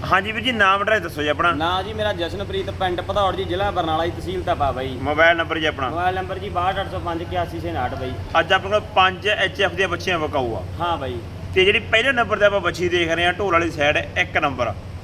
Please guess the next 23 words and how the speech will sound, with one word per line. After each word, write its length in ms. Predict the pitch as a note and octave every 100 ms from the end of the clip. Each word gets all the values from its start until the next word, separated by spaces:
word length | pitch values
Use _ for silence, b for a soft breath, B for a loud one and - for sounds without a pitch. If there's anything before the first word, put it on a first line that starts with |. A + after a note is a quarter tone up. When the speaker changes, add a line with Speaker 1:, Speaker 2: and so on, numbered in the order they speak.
| -
Speaker 2:
ਠੀਕ 160 | E3 D#3+
ਆ 60 |
ਬਾਈ। 220 | C#3 B2+ A2+ - A3
Speaker 1:
ਇਹਦੀ 200 | A3+ A#3
ਬਾਈ 180 | A3
ਜੀ 100 | A3
ਉਮਰ 180 | G#3 F#3+
ਕਿੰਨੀ 280 | F3 E3+ E3
ਕਾ? 140 | C3 A#2 - -
Speaker 2:
ਬਾਈ 140 | F3+ G#3
ਉਮਰ 200 | G3+ G3+
ਹੈਗੀ 280 | G3 G3+ A3
ਹੈ 60 |
ਇਹਦੀ 140 | A3 F#3+
ਮੰਨ 220 | G#3 G3+
ਕੇ 100 | G3
ਚਲੋ 140 | -
ਬਾਈ 140 | C#4+ D4+
ਸਾਢੇ 320 | D#4 D#3 D#4
ਛੇ 200 | D#4 D4+
ਮਹੀਨਿਆਂ 300 | - F#3+ E3
ਦੀ 100 | C#3
ਵੀਰੇ। 240 | C3+ C#3+